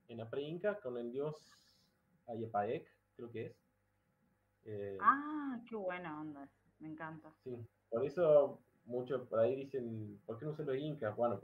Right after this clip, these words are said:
Speaker 1: los incas ya, ya van a llegar, digamos, en las temporadas más avanzadas. Estas son las primeras temporadas. Este otro
Speaker 2: Sí.
Speaker 1: del, creo que era el lobo, del zorro.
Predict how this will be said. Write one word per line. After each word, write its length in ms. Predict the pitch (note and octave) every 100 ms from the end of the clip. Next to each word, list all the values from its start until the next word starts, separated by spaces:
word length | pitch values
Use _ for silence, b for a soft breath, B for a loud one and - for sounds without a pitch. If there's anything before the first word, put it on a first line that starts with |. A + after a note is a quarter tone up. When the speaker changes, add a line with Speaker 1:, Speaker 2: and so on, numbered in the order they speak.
| -
Speaker 1:
los 180 | G#2 A2+
incas 280 | B2+ C#3+
ya, 260 | C3 B2 A2+
ya 80 | A#2
van 120 | B2
a 40 | A#2
llegar, 200 | A#2 B2
digamos, 340 | B2 A2+ B2
en 60 | B2+
las 80 | A#2+
temporadas 580 | G2+ G2+ - - A2+ A#2
más 140 | A2
avanzadas. 460 | G#2+ G2+ C3 A2 G#2
Estas 260 | A2+ C3+ -
son 220 | A#2+ A2+
las 160 | G#2+
primeras 260 | - A2+ A#2+
temporadas. 400 | G2+ G2 G#2 G#2+ _ _ _ _ _ _ _ _ _ _ _ _ -
Este 460 | C3+ - _ C3+
otro 220 | C#3 E3+ - -
Speaker 2:
Sí. 480 | G3+ F#3 E3 C#3 B2+
Speaker 1:
del, 640 | A#2 A2+ A#2 D#3 D3+ D3
creo 140 | - C#3
que 60 | B2+
era 80 |
el 80 | A#2
lobo, 420 | A#2+ D#3+ D3 C3
del 240 | A#2 B2+ A#2
zorro. 340 | D#3 F#3 -